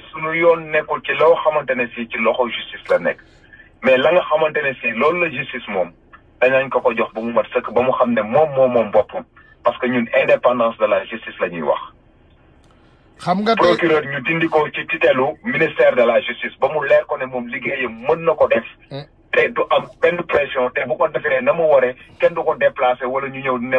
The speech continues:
Speaker 1: ñëw ne ko yow da ngay jóge fii dañ lay yóbbu ci àll ba.
Speaker 2: Mhm.
Speaker 1: Loolu bu amee rek jàmm mën a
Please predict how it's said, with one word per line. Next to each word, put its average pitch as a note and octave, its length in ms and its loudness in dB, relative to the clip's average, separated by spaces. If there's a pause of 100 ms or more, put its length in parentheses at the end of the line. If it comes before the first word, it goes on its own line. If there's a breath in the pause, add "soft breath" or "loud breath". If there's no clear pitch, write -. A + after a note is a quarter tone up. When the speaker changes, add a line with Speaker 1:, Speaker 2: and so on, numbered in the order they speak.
Speaker 1:
ñëw C3 180 0
ne B2+ 100 0
ko A#2+ 100 -2
yow A#2+ 140 2
da A#2 80 -2
ngay B2 180 -2
jóge A2+ 300 -4
fii A#2 200 -4 (220)
dañ C3 140 2
lay A#2+ 120 0
yóbbu A2+ 260 -2
ci - 60 -4
àll F#2+ 260 -2
ba. D#2+ 100 -10 (220)
Speaker 2:
Mhm. B2+ 320 -12 (380)
Speaker 1:
Loolu D3+ 280 0
bu - 140 0
amee D3 220 0
rek - 160 2
jàmm A#2+ 260 0
mën G2+ 160 -8
a - 80 -6